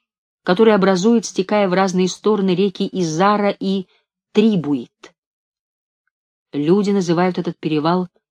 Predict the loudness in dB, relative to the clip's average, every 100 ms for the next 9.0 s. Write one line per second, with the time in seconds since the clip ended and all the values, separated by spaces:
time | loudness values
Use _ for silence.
0 | _ _ -4 -2 0 -2 -4 -6 -6 -4
1 | -8 -6 -4 -4 -6 -16 _ _ _ _
2 | _ _ _ _ _ _ _ _ _ _
3 | -20 _ -4 0 2 2 0 2 4 4
4 | 4 2 2 2 2 2 2 -2 -2 0
5 | 2 2 0 2 4 2 2 -2 2 2
6 | 2 -2 -4 -2 0 0 2 0 -2 -4
7 | -4 -6 _ _ -12 -2 0 2 2 2
8 | -2 -4 0 2 0 -6 -12 -16 -20